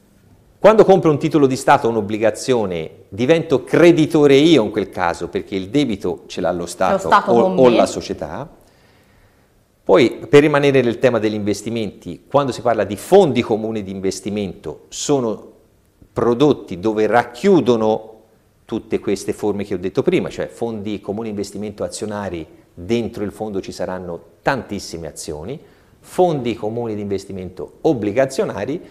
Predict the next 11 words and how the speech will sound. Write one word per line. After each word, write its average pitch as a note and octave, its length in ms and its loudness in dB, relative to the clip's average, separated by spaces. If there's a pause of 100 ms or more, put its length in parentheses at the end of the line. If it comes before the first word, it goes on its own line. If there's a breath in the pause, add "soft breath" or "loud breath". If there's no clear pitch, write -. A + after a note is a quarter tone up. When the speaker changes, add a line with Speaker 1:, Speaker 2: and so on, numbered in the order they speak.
(120)
Speaker 1:
ci - 100 -8
saranno F#2 540 -4
titoli F2+ 340 -8
di C#3 80 -4
Stato - 380 -10
piuttosto G#2+ 360 -12
che G2+ 120 -12
obbligazioni A2+ 640 -8
dentro G2 460 -6
questi F#2 300 -8
contenitori, E2+ 760 -10